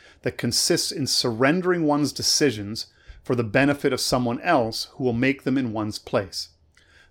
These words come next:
This is the catch twenty-two of the state. The more that we wish to be involved in the life of the state through democratic institutions,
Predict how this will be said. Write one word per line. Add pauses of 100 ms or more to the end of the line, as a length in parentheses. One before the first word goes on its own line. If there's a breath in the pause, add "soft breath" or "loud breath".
This
is
the
catch
twenty-two
of
the
state. (520 soft breath)
The
more
that
we
wish
to
be
involved
in
the
life
of
the
state
through
democratic
institutions,